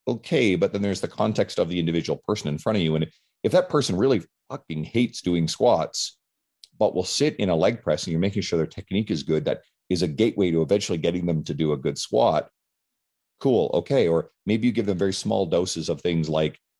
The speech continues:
you know, lunges or a, a split squat variation. That's important because you want them to do single leg work,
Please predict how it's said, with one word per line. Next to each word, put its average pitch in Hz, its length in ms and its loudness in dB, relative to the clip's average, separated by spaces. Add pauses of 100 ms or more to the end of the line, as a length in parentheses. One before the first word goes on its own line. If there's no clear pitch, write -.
(220)
you 85 80 -4
know, 71 220 -4
lunges 85 520 0
or 78 380 0
a, 78 260 2
a - 40 -4
split - 260 0
squat - 260 -2
variation. 82 600 0
That's - 300 -6
important 78 420 -4
because 76 240 -6
you 78 80 -2
want 82 240 0
them 78 160 -2
to 73 80 -6
do 76 300 0
single 78 300 -2
leg 71 120 -2
work, 95 320 2